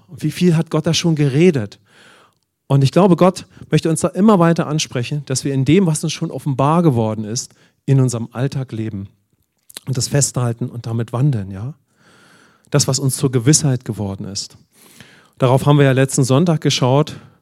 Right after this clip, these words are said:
und ich fand das so faszinierend, ja? Es ist mir so wie ins Auge gesprungen, als ich den Vers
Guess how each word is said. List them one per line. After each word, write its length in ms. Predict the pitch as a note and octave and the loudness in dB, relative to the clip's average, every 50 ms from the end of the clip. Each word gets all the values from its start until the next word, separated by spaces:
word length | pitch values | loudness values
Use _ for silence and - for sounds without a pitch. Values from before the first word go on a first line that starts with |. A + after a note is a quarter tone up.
| _ _ _ _ - | _ _ _ _ -2
und 140 | C3 C3+ | 0 0
ich 100 | C#3 C3 | 0 2
fand 160 | - D#3 D3+ D3 | 2 2 2 2
das 120 | D3 - | 2 2
so 100 | - E3 | 0 -2
faszinierend, 720 | D3 - D3+ C#3 - - C#3+ C#3 D3+ F3+ C#3+ C3 C#3+ C#3+ | 0 0 0 0 0 0 -2 0 0 0 0 -2 -2 -2
ja? 260 | - B2+ B2 C#3 F3 - _ _ _ _ _ _ _ _ _ _ _ - | -2 -2 -2 -2 -4 -8 _ _ _ _ _ _ _ _ _ _ _ -8
Es 40 | - | -2
ist 80 | C3+ F3+ | 2 4
mir 80 | E3 | 4
so 100 | C#3+ C#3+ | 4 4
wie 60 | C#3+ C#3+ | 2 0
ins 100 | C3+ - | 0 0
Auge 300 | - D3+ F#3 F#3+ F3+ D3 | 0 0 2 2 2 2
gesprungen, 440 | C#3 - - - - C#3 D3 D#3+ | 0 -2 -6 -4 -2 -2 -2 -2
als 180 | C3 B2+ B2+ - | -4 -8 -12 -12
ich 60 | C3+ | -10
den 140 | - C#3 A#2+ | -8 -8 -6
Vers 380 | - D3 C#3 C3+ - - - | -6 -6 -6 -6 -8 -10 -16